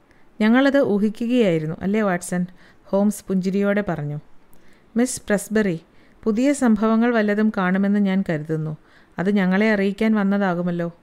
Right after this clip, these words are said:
ആ ഭംഗിയുള്ള മിടുക്കിയായ ഇംഗ്ലീഷുകാരി ഹോംസിനെ നോക്കി പുഞ്ചിരി തൂകിയിട്ട് ബെന്നറ്റിൻ്റെ അടുത്ത് ഇരുന്നു.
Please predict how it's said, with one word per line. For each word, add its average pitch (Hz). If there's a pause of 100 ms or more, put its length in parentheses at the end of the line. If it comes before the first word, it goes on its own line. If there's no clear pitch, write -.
(1000)
ആ 214
ഭംഗിയുള്ള 226
മിടുക്കിയായ 220
ഇംഗ്ലീഷുകാരി 190
ഹോംസിനെ 185
നോക്കി 180
പുഞ്ചിരി 185
തൂകിയിട്ട് 175 (440)
ബെന്നറ്റിൻ്റെ 202
അടുത്ത് 175
ഇരുന്നു. 147